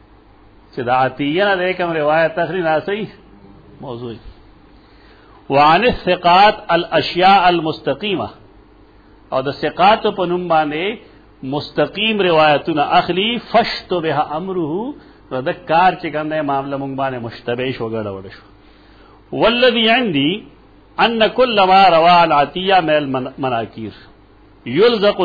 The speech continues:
ذلک کله بعطیہ. دې چې کم منکر روایت، دا منکر شو. اوس منکر په دې بنیاد باندې شو چې دنه کم راوی دی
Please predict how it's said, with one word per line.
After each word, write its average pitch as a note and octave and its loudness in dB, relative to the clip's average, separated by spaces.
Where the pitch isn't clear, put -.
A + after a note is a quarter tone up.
ذلک F3 4
کله F3+ -2
بعطیہ. B2+ -10
دې F#3 -2
چې G#3 0
کم B3 0
منکر F#3 0
روایت، D3 -2
دا E3 -2
منکر F#3 -4
شو. F3 -2
اوس C#3 -8
منکر D3 0
په G#3+ -2
دې A#3+ -4
بنیاد G3 2
باندې E3+ 0
شو G#3 -2
چې F3+ -4
دنه G3 -2
کم G3 -4
راوی D#3 0
دی D3 -4